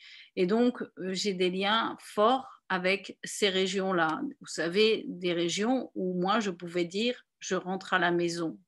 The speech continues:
quand j'y allais. Aujourd'hui, c'est pas vraiment le cas, mais, euh,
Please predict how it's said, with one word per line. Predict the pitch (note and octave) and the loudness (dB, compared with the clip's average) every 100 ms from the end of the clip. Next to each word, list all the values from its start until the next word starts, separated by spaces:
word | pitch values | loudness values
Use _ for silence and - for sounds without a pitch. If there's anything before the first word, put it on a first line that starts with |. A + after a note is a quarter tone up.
| _ - | _ -8
quand | E3+ D#3+ F#3+ | -6 -6 -8
j'y | F3+ F3+ | -8 -4
allais. | D#3 D#3 D3 _ - - - - - D#3+ | -4 -4 -10 _ -20 -20 -20 -20 -16 -8
Aujourd'hui, | E3+ F#3+ A#3 B3+ - - | -4 0 2 0 -2 -8
c'est | - - | -6 0
pas | G#3+ | 0
vraiment | G#3 F#3+ F3 | 0 0 -2
le | E3+ | -2
cas, | D#3+ F3 - - - _ | -2 -4 -6 -16 -20 _
mais, | F#3 F#3+ G3 - | -2 0 0 -4
euh, | F#3 F3+ E3+ E3+ D#3 - | -4 -2 -2 -4 -6 -8